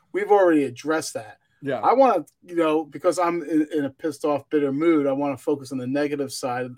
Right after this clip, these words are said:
Speaker 1: as I normally do. What were some of the worry, things that made you a little worrisome, you know, during this game, uh, that you think, "Hey, this could be a problem for the Niners if they don't, uh,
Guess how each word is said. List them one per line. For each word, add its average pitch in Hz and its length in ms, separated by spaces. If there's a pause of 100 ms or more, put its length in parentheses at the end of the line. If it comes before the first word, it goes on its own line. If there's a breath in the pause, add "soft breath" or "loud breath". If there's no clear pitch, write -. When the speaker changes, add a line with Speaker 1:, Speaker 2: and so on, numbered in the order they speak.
Speaker 1:
as 131 160
I 131 80
normally 135 460
do. 123 320 (760)
What 196 180
were 277 100
some 285 200
of 247 80
the 208 80 (100)
worry, 196 280
things 175 300
that 160 100
made 156 180
you 151 80
a 151 40
little 147 140
worrisome, 139 680
you 151 140
know, 135 120
during 131 320
this 127 200
game, 117 420 (440)
uh, 123 320
that 135 160
you 143 100
think, 151 240
"Hey, 185 300
this 175 240
could 269 120
be 240 120
a 160 80
problem 156 840
for 147 380
the 131 100
Niners 131 680 (200)
if 135 140
they 147 100
don't, 139 260 (240)
uh, 127 360